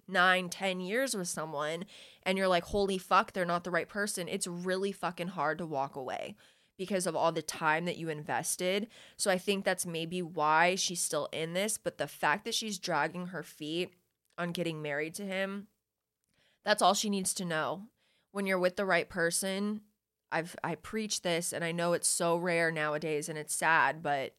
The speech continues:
it is. It's very rare. It should be, like, so easy, you guys. Like, obviously, like, life is hard, and relationships can be hard, and you need to work for them. Like,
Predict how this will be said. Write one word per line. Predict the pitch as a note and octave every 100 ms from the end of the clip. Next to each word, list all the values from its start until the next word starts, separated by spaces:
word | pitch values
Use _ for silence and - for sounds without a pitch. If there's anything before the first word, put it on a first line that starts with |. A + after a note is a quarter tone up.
| -
it | D3+
is. | D#3 C3+ D3
It's | C#3
very | - D3 D#3
rare. | D3+ D3 C3 C#3+ - - - - _ _ _ _ -
It | G#3 G3
should | - A#3+ G#3
be, | A3 A3+
like, | A3 F#3+ F3 F3+
so | - - - G#3+ G3+ G#3 G#3 G#3
easy, | F#3+ G3+ G3+ F#3
you | E3+ E3 D#3
guys. | F3 E3+ E3+ E3+ E3+
Like, | F3 -
obviously, | A#3 D4 D4+ D4+ B3+
like, | A3 G#3
life | F#3+ G#3 G#3+
is | G3
hard, | G#3 G3+ F#3
and |
relationships | E3+ F3 F#3 F#3+ F#3 F3+ -
can | -
be | F3
hard, | F#3 F3+ F3
and | D#3+ E3+
you |
need | E3+ D#3+
to | D#3
work | D#3 G#3+ -
for | F3+
them. | D#3+ D3 D#3
Like, | D3+ D3